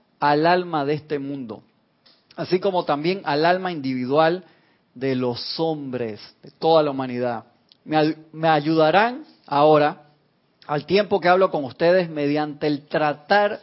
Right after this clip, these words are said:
de sintonizar sus cuerpos mentales a la receptividad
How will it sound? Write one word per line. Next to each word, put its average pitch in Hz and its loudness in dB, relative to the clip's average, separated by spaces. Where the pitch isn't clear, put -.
de 165 -2
sintonizar 160 -4
sus 156 -10
cuerpos 180 -2
mentales 143 -2
a 147 8
la 147 4
receptividad 165 0